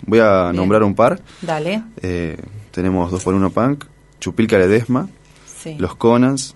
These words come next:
Speaker 1: Destiempo Cambiante, son de Trevelin, Jodos, Atlantes, Poco Convencional, Rienda Suelta, Fuego Inmenso,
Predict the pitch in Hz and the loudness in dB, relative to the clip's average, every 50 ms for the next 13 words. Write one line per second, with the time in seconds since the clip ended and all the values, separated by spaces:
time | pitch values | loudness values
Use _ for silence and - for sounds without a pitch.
0 | _ _ _ - 90 - - 101 92 90 98 85 85 82 87 95 104 110 117 120 | _ _ _ -14 -10 -6 -4 -2 0 0 0 0 0 -2 0 0 2 2 2 0
1 | 110 123 113 - 82 85 85 80 78 82 82 82 87 98 101 101 104 110 110 110 | -2 -4 -4 -4 -4 -4 -4 -4 -6 -6 -4 -2 0 0 0 0 -2 -4 -4 -6
2 | - - - - 98 107 104 107 104 113 113 - - - _ _ - - - - | -10 -8 -2 0 2 2 2 2 0 -2 -4 -8 -14 -18 _ _ -14 -12 -10 -6
3 | - 95 110 117 117 113 101 - 101 107 107 - - - - _ _ _ _ _ | -2 0 0 2 2 0 0 -2 -4 -6 -6 -10 -18 -20 -20 _ _ _ _ _
4 | - 107 107 107 90 90 90 87 85 85 82 82 - 82 85 98 101 107 110 95 | -2 0 0 0 0 0 -2 -2 -2 -4 -4 -4 -4 -4 -2 0 0 0 0 -2
5 | 82 90 87 87 85 80 - - 98 98 104 98 98 101 101 104 - - 85 85 | -2 -4 -4 -4 -4 -4 -4 -2 -2 -2 -2 -4 -6 -8 -10 -8 -6 -6 -4 -4
6 | 85 85 87 92 98 101 98 - - 104 101 | -4 -4 -2 -2 -2 -2 -4 -4 -6 -8 -10